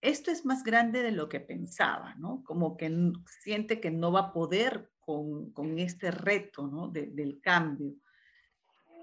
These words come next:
Bien, y en la parte más honda, digamos, de esta curva está la depresión.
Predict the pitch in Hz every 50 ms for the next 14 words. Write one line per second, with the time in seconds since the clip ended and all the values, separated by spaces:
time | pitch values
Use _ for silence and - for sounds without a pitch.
0 | 339 339 339 349 339 - 180 185 190 - - - 196 185 185 185 185 185 180 180
1 | 269 269 277 269 - - - 285 277 277 269 262 214 - 202 208 220 - - -
2 | - 254 262 285 262 202 170 147 160 156 156 151 151 156 156 175 180 180 185 185
3 | 190 175 175 175 175 175 175 - 196 - - _ - 214 202 190 175 170 175 165
4 | - - - - - _ - - - - 165 160 160 165 175 175 175 175 - -
5 | - - - - - -